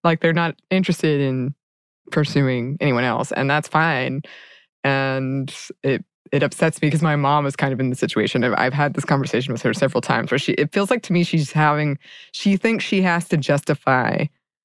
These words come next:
that she's alone and doesn't wanna date anymore. Whereas I'm like, "No, that's good. <laughs> You sound happy. That's great."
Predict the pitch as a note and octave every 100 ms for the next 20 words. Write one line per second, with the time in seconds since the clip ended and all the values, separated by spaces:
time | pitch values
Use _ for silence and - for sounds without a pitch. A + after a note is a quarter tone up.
0 | _ C3 - D3 C#3+ C3+ - _ - D3
1 | C3+ B2+ B2+ B2+ A#2+ G#2 G2 G#2+ - -
2 | - - - - C3+ C3 B2+ - C#3+ C#3+
3 | E3+ D3+ C#3+ - - - D3+ F#3 D3+ -
4 | F#3+ E3+ - - E3 F#3 G3 G3+ F3 E3+
5 | G3 D3+ E3 - F#3 F3+ F3+